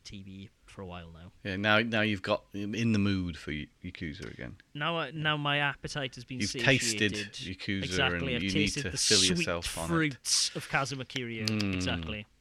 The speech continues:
Speaker 2: Mm.
Speaker 1: There's also, there's also, Tom, um, I would say to you, actually, it's, I can see it's on Game Pass, so, like, I would say to you
Speaker 2: It
Speaker 1: to,
Speaker 2: is.
Speaker 1: like, boot it up and have a
Speaker 2: Mm.
Speaker 1: look at it, 'cause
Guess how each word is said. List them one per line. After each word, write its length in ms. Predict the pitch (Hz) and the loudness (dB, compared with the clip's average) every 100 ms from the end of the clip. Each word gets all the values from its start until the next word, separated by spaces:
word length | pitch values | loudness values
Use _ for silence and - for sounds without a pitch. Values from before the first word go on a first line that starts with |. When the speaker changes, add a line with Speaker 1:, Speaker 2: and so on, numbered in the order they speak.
| _ - | _ -14
Speaker 2:
Mm. 300 | 92 90 85 - | -8 -6 -8 -8
Speaker 1:
There's 140 | 143 | -2
also, 320 | 147 135 - - _ | -2 -2 -6 -12 _
there's 180 | 127 120 | -10 -8
also, 340 | 110 101 104 | -8 -8 -10
Tom, 500 | - 98 95 95 117 _ | -8 -10 -8 -12 -14 _
um, 460 | 107 107 104 101 113 _ _ - _ _ _ _ | -8 -8 -8 -10 -12 _ _ -20 _ _ _ _
I 80 | 214 | 6
would 140 | 311 | 6
say 120 | - 302 | 2 2
to 140 | 247 | 2
you, 140 | 226 208 | 2 2
actually, 280 | 214 165 | 0 -2
it's, 120 | 139 - | -2 -2
I 120 | 160 | -4
can 100 | 175 | -2
see 140 | 190 | -6
it's 100 | 220 | -4
on 100 | 160 | -2
Game 240 | 131 143 131 | -2 -4 -4
Pass, 280 | 104 98 - | -8 -8 -8
so, 160 | 107 | -8
like, 180 | 104 104 | -8 -8
I 100 | 139 | -8
would 120 | 151 | -6
say 100 | - 131 | -6 -6
to 120 | 123 | -6
you 220 | 123 117 | -6 -8
Speaker 2:
It 60 | - | -6
Speaker 1:
to, 180 | 120 | -6
Speaker 2:
is. 220 | 120 - - _ - | -6 -8 -20 _ -4
Speaker 1:
like, 240 | 131 120 117 - | -4 -4 -12 -10
boot 220 | 151 - | -8 -6
it 100 | 131 | -6
up 280 | 131 123 - - | -6 -6 -10 -8
and 160 | 131 | -8
have 180 | 113 127 | -4 -4
a 40 | 120 | -4
Speaker 2:
Mm. 20 | |
Speaker 1:
look 160 | 117 | -6
at 60 | 107 | -8
it, 120 | 98 | -8
'cause 200 | 127 120 | -8 -10